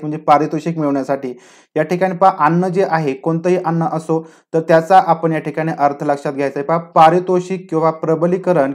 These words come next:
किंवा या ठिकाणी पहा बक्षीस, म्हणजे पहा विद्यार्थ्यांच्या बाब-, बाबतीत सुद्धा पहा असंच आहे.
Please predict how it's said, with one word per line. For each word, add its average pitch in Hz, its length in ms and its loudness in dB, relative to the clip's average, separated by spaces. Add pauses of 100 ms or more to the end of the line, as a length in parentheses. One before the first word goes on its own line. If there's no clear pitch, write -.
किंवा 160 240 0
या 147 60 -2
ठिकाणी 143 280 -8
पहा 170 140 -2
बक्षीस, 165 360 -4
म्हणजे 156 180 -2
पहा 170 140 0
विद्यार्थ्यांच्या 156 560 0
बाब-, - 120 -10
बाबतीत 151 280 0
सुद्धा 151 260 -6
पहा 160 280 0
असंच 165 340 -2
आहे. 147 280 -4